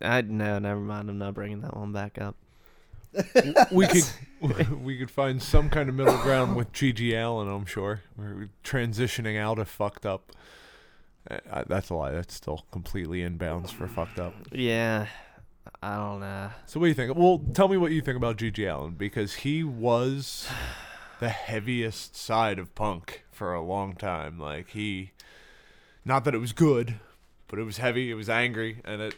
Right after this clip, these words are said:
Speaker 2: made a lot of people feel a lot of ways.
Speaker 1: Yeah, I, I don't know, man. It's, it's tough with G G Allen, 'cause I,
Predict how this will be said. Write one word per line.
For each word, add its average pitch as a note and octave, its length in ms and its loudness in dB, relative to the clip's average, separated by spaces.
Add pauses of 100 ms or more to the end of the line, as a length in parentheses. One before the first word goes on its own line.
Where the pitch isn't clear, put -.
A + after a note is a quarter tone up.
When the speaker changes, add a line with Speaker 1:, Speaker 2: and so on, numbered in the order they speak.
(160)
Speaker 2:
made A#2 200 -6
a G2+ 40 -6
lot A2 200 0
of A2+ 60 -6
people A2+ 240 -6
feel A#2 220 -6
a A2 40 -4
lot G#2+ 220 -4
of G#2+ 40 -10
ways. G#2+ 380 -8 (260)
Speaker 1:
Yeah, F#3+ 760 6 (100)
I, F2+ 460 6
I C#3+ 40 10
don't A#2 160 4
know, G#2+ 200 4
man. G#2+ 300 4
It's, A#2 500 2
it's A#2+ 400 2
tough A#2+ 260 2
with A2 180 -4
G G#2 200 -4
G G#2 200 -4
Allen, G2+ 400 -4
'cause G#2 560 -2
I, G#2+ 960 0